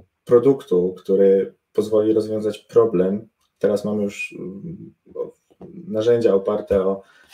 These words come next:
o sztuczną inteligencję też, które pomagają nam nawet generować kod, czy wyklikiwać, tak jak na przykład landingi, które pomagają nam wyklikiwać po prostu sobie strony internetowe, ściągają tą, em,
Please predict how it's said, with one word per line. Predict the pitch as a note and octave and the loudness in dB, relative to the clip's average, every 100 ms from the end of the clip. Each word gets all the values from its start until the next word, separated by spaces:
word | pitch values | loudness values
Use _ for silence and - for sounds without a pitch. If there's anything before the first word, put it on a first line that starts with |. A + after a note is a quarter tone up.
| - | -8
o | |
sztuczną | F#2+ G#2 - G2+ | -8 -8 -4 -2
inteligencję | F#2+ G2+ A#2 A#2+ - | 0 0 -2 -2 -4
też, | - | -6
które | - - - | -6 -6 -6
pomagają | - G#2 G2+ G#2+ | -4 -4 0 0
nam | G#2 G#2+ | 0 -2
nawet | G#2+ G#2 | -2 -4
generować | - G2 G#2 G2 F#2+ - | -2 -2 0 0 -2 -4
kod, | - A#2 - | 0 0 0
czy | G2+ | -10
wyklikiwać, | G2 - G#2+ A#2+ G#2+ - | -10 -10 -8 -2 0 0
tak | G2 | -2
jak | G#2 | -2
na | |
przykład | - B2 | -4 -4
landingi, | C#3 D3 D3+ A2 G2+ F#2 | -2 -2 -2 0 -2 -4
które | - G#2 | -4 -4
pomagają | - G#2+ G#2+ G#2+ | -2 -4 -2 -2
nam | G#2 | -4
wyklikiwać | G2+ - - A2 G2+ F#2+ | -6 -12 -18 -4 -2 -2
po | - | -6
prostu | - G2+ - G2 | -14 -14 -14 -12
sobie | F#2+ F#2+ G2 _ _ _ _ _ | -6 -4 -6 _ _ _ _ _
strony | - - G2+ | -14 -4 -2
internetowe, | G2 G2 G2 F#2+ G2+ A2 B2+ C3+ - - - - - | 0 -2 -2 -2 -4 -2 -2 -2 -10 -18 -18 -14 -12
ściągają | - A2 G#2 G2+ F#2 | -2 0 2 4 4
tą, | - F2+ F2+ - _ _ _ | 2 -6 -8 -14 _ _ _
em, | - F#2 F#2+ F#2+ G2 | -8 -6 -6 -8 -14